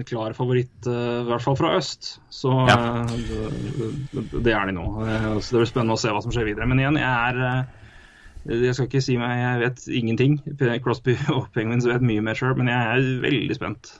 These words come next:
Speaker 1: på, på hvordan det går med Crosby videre. Eh, jeg,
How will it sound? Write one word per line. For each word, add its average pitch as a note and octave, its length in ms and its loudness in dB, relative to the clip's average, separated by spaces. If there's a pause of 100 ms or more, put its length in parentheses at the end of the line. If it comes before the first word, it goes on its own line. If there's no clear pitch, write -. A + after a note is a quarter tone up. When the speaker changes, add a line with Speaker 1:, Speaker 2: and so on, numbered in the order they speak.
(140)
Speaker 1:
på, A2 160 -2 (800)
på A2+ 160 0
hvordan G#2+ 180 4
det A2+ 80 2
går G#2 140 2
med G#2+ 100 -2
Crosby G2+ 300 -2
videre. G#2 320 -2
Eh, A2 560 -2
jeg, A#2+ 100 2